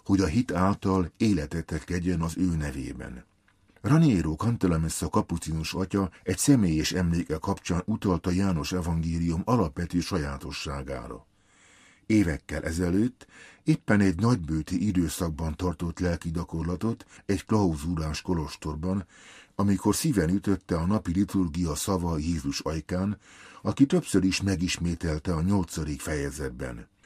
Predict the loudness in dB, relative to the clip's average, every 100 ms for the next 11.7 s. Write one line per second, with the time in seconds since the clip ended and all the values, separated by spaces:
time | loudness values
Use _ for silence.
0 | _ -4 -2 -2 -2 -2 0 0 0 0
1 | 2 4 2 -4 -6 -6 -6 -6 -6 -8
2 | -6 -4 -2 -2 -4 -2 0 0 -2 _
3 | -6 -6 -2 -4 0 2 2 2 -2 -2
4 | -14 -20 -6 -4 -2 4 6 4 0 -4
5 | -6 -10 -16 _ _ _ _ _ _ 2
6 | 4 6 4 2 -2 -4 -8 -20 _ _
7 | _ _ -16 -2 -2 -2 -4 -2 -4 -4
8 | 0 0 0 0 4 2 2 -4 -2 0
9 | 0 -2 -2 -2 0 2 2 2 2 0
10 | -2 -8 2 4 4 2 -2 -2 0 -2
11 | -2 0 4 2 2 -4